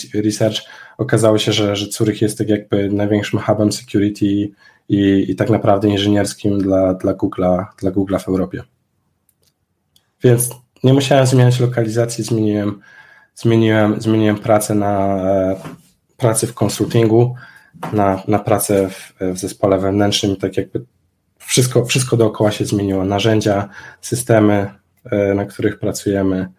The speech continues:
E, więc pierwsze, pierwsze kilka miesięcy musiałem, musiałem, e, się nauczyć na przykład pracować na, na Linuxach, gdzie wcześniej pracowaliśmy tylko na Windowsach.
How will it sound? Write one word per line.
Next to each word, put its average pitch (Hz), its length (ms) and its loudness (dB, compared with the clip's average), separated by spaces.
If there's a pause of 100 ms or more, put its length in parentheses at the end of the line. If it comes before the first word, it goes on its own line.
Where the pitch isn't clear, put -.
(720)
E, 92 540 2 (120)
więc - 420 -2 (840)
pierwsze, 135 320 2
pierwsze 127 280 2
kilka 123 260 2
miesięcy 117 360 0
musiałem, 101 480 -2
musiałem, 98 600 -4
e, 95 120 -6
się - 140 -6
nauczyć 92 300 -6
na 98 80 -4
przykład - 280 -8
pracować 95 420 -6
na, 95 260 -6 (480)
na 110 80 4
Linuxach, 123 460 4
gdzie 120 160 -6
wcześniej - 340 -14
pracowaliśmy 104 480 -8
tylko 123 260 -10
na 98 140 -2
Windowsach. 104 600 -2